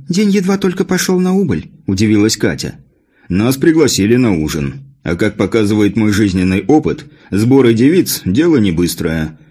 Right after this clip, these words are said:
Так что прошу вас в номер, сударыни, и поторопитесь". "Мне также непременно нужно присутствовать", полюбопытствовала Москаленко.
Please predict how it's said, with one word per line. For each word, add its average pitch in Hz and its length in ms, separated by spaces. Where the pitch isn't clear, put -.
Так 139 220
что 175 280
прошу 170 300
вас 165 200
в 165 100
номер, 180 300
сударыни, 101 520
и 139 180
поторопитесь". 170 840
"Мне 151 260
также 185 340
непременно 147 540
нужно 127 280
присутствовать", 104 760
полюбопытствовала 101 760
Москаленко. 101 680